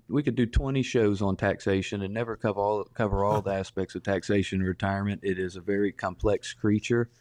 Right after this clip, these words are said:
Speaker 1: And, you know, that's one of the benefits that our clients love and appreciate about working with us, that we're tax nerds and, and we know this
Speaker 2: <laughs>
Speaker 1: tax bill inside and out. And we're gonna make sure that they never pay a dollar more into the I R S than they should.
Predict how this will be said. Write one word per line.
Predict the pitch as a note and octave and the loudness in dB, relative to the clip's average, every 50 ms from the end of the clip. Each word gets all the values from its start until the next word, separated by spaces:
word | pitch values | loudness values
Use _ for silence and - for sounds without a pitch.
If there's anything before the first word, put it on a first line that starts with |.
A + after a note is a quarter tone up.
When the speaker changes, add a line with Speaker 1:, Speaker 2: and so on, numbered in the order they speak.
| _ _ _ _ _ _ _ _ | _ _ _ _ _ _ _ _
Speaker 1:
And, | - G2 F#2+ F#2 F#2 F#2 - | -2 0 2 2 2 0 0
you | G2+ G2+ F#2+ | 0 2 2
know, | F#2 | 2
that's | F2+ G2+ A2 G#2 - | 4 2 0 0 0
one | A#2+ A2+ G#2+ | 0 0 2
of | G2+ | 2
the | G2 | 2
benefits | F#2 G#2+ G#2 G2+ - - A2 - - | 2 2 0 0 2 0 0 0 2
that | G#2+ G2 | 2 2
our | G2+ G2+ G2 | 2 2 0
clients | - A2+ G#2+ G#2+ G#2 - - G#2+ | 0 0 0 0 -2 -4 -4 -2
love | G2+ G2+ A2 A2+ | 0 0 0 0
and | A2 G2 | -2 -8
appreciate | - - - G#2+ G2+ - G#2+ G2+ G2 | -6 -4 -4 -4 -4 -2 0 0 0
about | F#2+ F#2+ G#2 G2 - - | 0 2 0 2 2 2
working | G#2+ G2+ - G#2 G2+ | -2 -2 -2 -4 -4
with | G2+ F#2+ G2 | -2 -2 -2
us, | G#2 A#2+ B2 - | -2 -2 -2 -2
that | G2+ F#2 D#2+ | -4 -4 -2
we're | G2 G#2 G#2+ | -2 -2 -2
tax | - B2+ B2+ B2+ - - - | 0 0 -2 -2 -4 -8 -8
nerds | G2+ F#2+ F#2 F#2 E2+ - | -6 -4 -4 -4 -4 -4
and, | F2+ F2+ F2+ - - | -4 -4 -4 -6 -6
and | F#2 F#2 F#2 - | -6 -6 -6 -8
we | - F#2 - G2+ | -8 -4 0 0
know | - G#3+ - | 2 2 0
this | - G2+ - | -2 -4 -2
Speaker 2:
<laughs> | |
Speaker 1:
tax | - G#2+ G2 - - | -2 -2 -2 -2 -2
bill | A#2 G#2+ G#2 A2 A2+ | 0 2 4 4 4
inside | A#2 A2+ - A#2+ A2+ A#2 A2+ | 4 2 4 4 4 4 4
and | G#2+ G#2+ | 2 2
out. | A2 A2+ B2+ C#3 - | 2 2 2 0 0
And | G2+ | -2
we're | G#2+ G#2+ | -2 0
gonna | A2+ A2 A2 | 2 2 2
make | A2+ A#2 A2 - | 2 2 0 0
sure | - A#2 A2+ | 0 2 2
that | A2+ A2+ | 2 2
they | - A2+ A2+ | 2 0 0
never | A2+ A#2 A2+ A2+ | 2 0 -2 -2
pay | A2 - A#2+ A#2 A#2 | -2 0 0 0 0
a | A#2 | 0
dollar | A#2 A#2+ A#2 A#2+ A#2 A2+ | 0 0 0 0 -2 -4
more | A#2 A#2+ A#2+ A#2+ | -4 -6 -6 -6
into | A#2+ A#2 - B2 | -6 -8 -10 -8
the | A2+ A#2 | -6 -2
I | A#2 A#2 A#2+ | -2 0 0
R | B2 B2 B2+ | 0 -2 -2
S | C3 C3 - - | -4 -4 -4 -8
than | C#3 C3+ | -8 -8
they | C3+ C#3 | -6 -8
should. | C#3 - D#3+ G3 E3 C3 | -8 -8 -10 -10 -12 -14